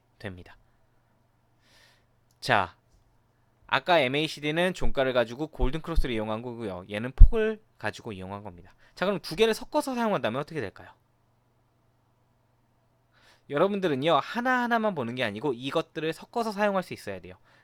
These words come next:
그게 이해도입니다. 이해도. 내가 원하는 레고처럼, 레고처럼 내가 원하는 것들을 만들어내기 시작해야 된다는 얘기예요. 그게 바로 여러분들한테는 돈이 될 겁니다.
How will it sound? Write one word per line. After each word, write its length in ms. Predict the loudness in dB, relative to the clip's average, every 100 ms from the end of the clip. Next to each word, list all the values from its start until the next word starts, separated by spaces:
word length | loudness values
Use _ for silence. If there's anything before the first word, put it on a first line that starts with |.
| _
그게 240 | -2 0
이해도입니다. 800 | 0 -2 -2 0 -2 -10 -16 -20 _ -20
이해도. 360 | -16 -16 -16 _ _ _ _ _ _ _ _ _ _ _ _ _ _ _ _ -10
내가 300 | -2 4 4
원하는 400 | 4 0 0 2
레고처럼, 640 | 2 2 0 -2 -2 -4 -10 -20 _ _
레고처럼 640 | -4 0 0 -2 -4 -4
내가 180 | -2 0
원하는 400 | 0 2 2 0
것들을 320 | -6 -4 -2
만들어내기 560 | -2 -4 -4 -4 -4 -8
시작해야 380 | -10 -10 -8 -10
된다는 400 | -10 -10 -10 -10
얘기예요. 280 | -16 -20 -20 _ _ _ _ _ _ -16
그게 340 | -4 -2 0
바로 300 | -2 -6 -6
여러분들한테는 800 | -6 -8 -10 -10 -10 -8 -8 -6
돈이 280 | -4 -2 -2
될 120 | -6
겁니다. 420 | -10 -20 -20 -20